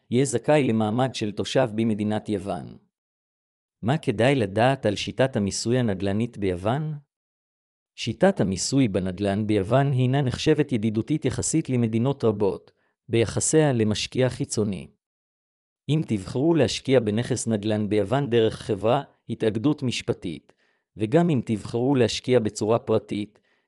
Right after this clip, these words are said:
תהיו מחויבים במס רק עבור הרווחים שנצברו עקב פעילות החברה, או פעילותכם, ביוון בלבד. נוסף על כך, ביוון תיהנו משיטת המיסוי הפרוגרסיבית,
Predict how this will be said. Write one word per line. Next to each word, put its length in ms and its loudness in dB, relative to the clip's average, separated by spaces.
תהיו 240 2
מחויבים 680 0
במס 420 0
רק 240 0
עבור 260 4
הרווחים 480 0
שנצברו 680 -2
עקב 240 0
פעילות 440 0
החברה, 540 -4
או 140 -8
פעילותכם, 680 -2
ביוון 480 0
בלבד. 440 -2
נוסף 400 2
על 100 0
כך, 440 -2
ביוון 420 2
תיהנו 320 2
משיטת 460 0
המיסוי 380 0
הפרוגרסיבית, 1000 -2